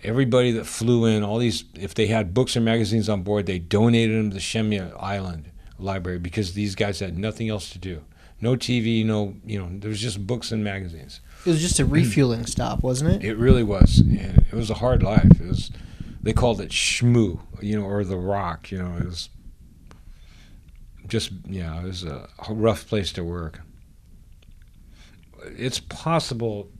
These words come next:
Speaker 1: that he saw the comic and maybe took the name from that. I, I just don't know. It could just be coincidence, too, you know, I, I don't know.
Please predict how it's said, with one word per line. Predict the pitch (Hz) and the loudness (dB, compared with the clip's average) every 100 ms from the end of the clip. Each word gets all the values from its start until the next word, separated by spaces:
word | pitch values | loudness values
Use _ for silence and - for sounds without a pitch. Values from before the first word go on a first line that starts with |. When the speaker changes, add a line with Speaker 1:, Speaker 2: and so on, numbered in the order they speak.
| - - - | -20 -16 -8
Speaker 1:
that | 107 | -6
he | 104 | -4
saw | - 110 98 95 | -6 -6 -6 -8
the | 87 | -12
comic | - 82 85 85 | -12 -12 -10 -10
and | 92 | -8
maybe | 95 98 90 | -8 -8 -8
took | - - | -8 -8
the | 90 | -8
name | 90 | -10
from | 82 90 | -10 -10
that. | 87 | -10
I, | 92 104 | -8 -8
I | - 107 | -8 -8
just | 110 - | -8 -10
don't | 87 82 | -10 -10
know. | 87 82 - - - | -10 -12 -16 -20 -14
It | 135 | -8
could | - 170 | -6 -6
just | 160 160 | -6 -8
be | 151 | -12
coincidence, | - 127 139 - 98 90 - | -10 -8 -8 -8 -12 -12 -8
too, | 127 113 | -6 -6
you | 95 | -6
know, | 98 104 104 | -8 -8 -8
I, | 87 | -8
I | 110 | -8
don't | 120 | -8
know. | 123 101 | -8 -10